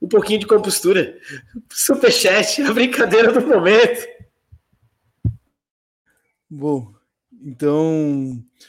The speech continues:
Speaker 2: são quantos likes aí, Fidesz, que eu esqueci já a meta de likes que eu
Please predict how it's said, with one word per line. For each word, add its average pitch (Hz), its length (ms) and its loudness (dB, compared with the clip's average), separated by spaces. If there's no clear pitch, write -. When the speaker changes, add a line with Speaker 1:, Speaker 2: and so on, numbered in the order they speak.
Speaker 2:
são 135 440 -8
quantos 170 280 -6
likes 160 320 0
aí, 175 140 -2
Fidesz, 151 320 -4
que - 60 -14
eu 151 40 -10
esqueci 143 380 -14
já 160 300 -2
a 143 40 -4
meta 143 320 -6
de 147 100 -6
likes 143 460 -6
que 135 160 -18
eu 135 480 -14